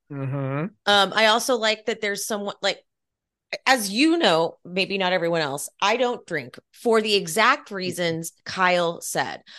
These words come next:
Speaker 2: I don't
Speaker 1: Yeah.
Speaker 2: want to say something I, I regret. I don't wanna be doing splits in the middle of the party. I don't wanna be doing
Speaker 1: <laughs>
Speaker 2: all that 'cause I wake up the next day so anxious and I ruin my whole day. And it's,
Speaker 1: Mm-hmm.
Speaker 2: it's just, you gr-, sh-,
Speaker 1: Not
Speaker 2: Kyle
Speaker 1: worth
Speaker 2: has,
Speaker 1: it.
Speaker 2: Kyle has grown out of it, and I respect her for that. And I,
Speaker 1: Mm-hmm.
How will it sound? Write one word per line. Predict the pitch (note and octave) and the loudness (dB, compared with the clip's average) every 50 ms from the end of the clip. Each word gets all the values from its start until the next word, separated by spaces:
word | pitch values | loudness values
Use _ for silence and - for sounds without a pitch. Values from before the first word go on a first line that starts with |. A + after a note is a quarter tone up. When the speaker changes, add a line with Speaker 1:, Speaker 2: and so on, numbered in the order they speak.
| - - - | -20 -4 0
Speaker 2:
I | F3 F#3+ G3 | 2 4 4
don't | G#3+ G#3+ G3+ | 4 4 4
Speaker 1:
Yeah. | D3 - | 4 4
Speaker 2:
want | G3+ G3 F#3 - - - | 4 4 2 -2 -6 -6
to | A3 G#3 F#3+ F3+ F3 E3+ D#3+ - _ - - _ _ | -4 -4 -2 -4 -4 -6 -10 -14 _ -20 -20 _ _
say | - - C4 C4 | -2 2 4 4
something | C#4 C#4 D4+ C#4 C4+ C4+ | 4 2 2 0 0 2
I, | C4 B3 B3 - | 0 0 0 0
I | G3+ G#3 | 0 0
regret. | G#3 A3+ A#3 F#3+ F#3+ G#3 G3+ G3+ G3+ G3 | 0 -2 -4 -4 -2 0 2 2 4 2
I | F#3+ | 2
don't | G3+ G3+ | 0 -2
wanna | G3+ G3+ | -4 -6
be | G3+ | -4
doing | F#3 G3 F#3+ F3+ | -6 -6 -8 -8
splits | - - - - A#3 B3+ B3+ B3+ - | -10 -14 -10 -4 -4 -4 -4 -4 -6
in | B3+ | -6
the | A#3 | -4
middle | A#3 A#3 A3+ | -2 -2 -2
of | A3+ | -4
the | A3 | -6
party. | A3 - G3+ F#3 F#3 F#3 F#3+ F#3 F#3+ F3+ | -8 -6 -2 -2 0 0 0 -2 -2 0
I | F#3 F#3+ | 0 -2
don't | G3 G3 | -2 -4
wanna | G3 G3 | -2 0
be | G#3+ G3 | 0 0
doing | - F#3+ F#3+ F#3 | 0 0 -2 -4
Speaker 1:
<laughs> | F3 | -2
Speaker 2:
all | F3+ | -2
that | F3+ F3+ F3+ | -2 -2 -4
'cause | G3 F#3 | -4 -4
I | G#3 G3+ | -2 -2
wake | G3 F3 G3+ A3 G#3+ | -2 -2 -2 -2 -2
up | A#3+ A3+ - | -4 -4 -4
the | G#3 | -4
next | F#3 F#3 G3 G3 - - | -2 -2 -4 -4 -6 -8
day | G3+ F3+ | -6 -6
so | F3 - - - G3 F#3 G#3 - | -6 -8 -6 -2 -2 -2 -2 -2
anxious | - F#3+ F#3+ F#3 - - - | -2 -4 -6 -4 -8 -10 -8
and | F#3+ F3 | -6 -6
I | E3 | -6
ruin | D3 D3 E3 F3+ G3 | -4 -4 -4 -4 -2
my | G#3+ G#3+ | -2 -2
whole | G#3+ G#3 G3+ G#3 G3+ | -2 0 -2 -2 0
day. | F#3+ F3 E3 E3 E3 D#3+ | 0 2 4 4 4 2
And | F3+ F3 | 2 0
it's, | E3+ E3 - - B2+ | -2 -4 -6 -8 -6
Speaker 1:
Mm-hmm. | C3 B2 C3 D3+ C#3 C3+ C3 C3 C3 | -6 -6 -6 -6 -6 -6 -6 -4 -4
Speaker 2:
it's | C#3 C#3 C3+ - | -2 -2 -2 0
just, | B3+ B3 B3 - - - _ _ | 0 0 0 0 -6 -10 _ _
you | A3+ G#3+ A3+ A3 | -4 -2 -2 -2
gr-, | E3 E3+ E3 F#3+ - - - - - | -2 -2 -2 -2 -4 -4 -10 -14 -10
sh-, | - - - - - _ | -8 -6 -6 -8 -8 _
Speaker 1:
Not | E3 F3 F#3 F3+ G#3+ | 0 4 4 6 6
Speaker 2:
Kyle | A3 B3+ - | 8 6 6
Speaker 1:
worth | - | 6
Speaker 2:
has, | C#4+ C#4 - | 4 2 0
Speaker 1:
it. | A#2+ A2 - _ - - - _ - | -6 -10 -12 _ -20 -20 -20 _ -2
Speaker 2:
Kyle | B3 C4 B3 C#4 | 2 2 4 4
has | D#4+ C#4+ - | 2 -2 -4
grown | - D#4 D4+ D4 | -4 -2 -2 0
out | C#4 B3+ B3 | 0 0 0
of | B3+ B3 | -2 -2
it, | B3+ C#4 C#4+ - - | -2 -2 -2 -2 -2
and | A3 A3 | -2 -2
I | A3 | -2
respect | G#3+ G3+ G3+ G3 - - - - F#3 F#3 - - | -2 -4 -6 -8 -8 -10 -6 -6 -8 -6 -8 -8
her | A#3 A#3 A3+ | -6 -6 -6
for | A3+ - C4 | -4 -6 -4
that. | B3 B3 A#3+ B3 C4 C4 - - | -2 0 0 0 0 -2 -2 -4
And | - G#3 G3+ G3 | -6 -4 -2 -2
I, | G3 G3 F#3+ E3+ | -2 -2 -2 -4
Speaker 1:
Mm-hmm. | - A2 G#2+ A2 | -6 -8 -10 -12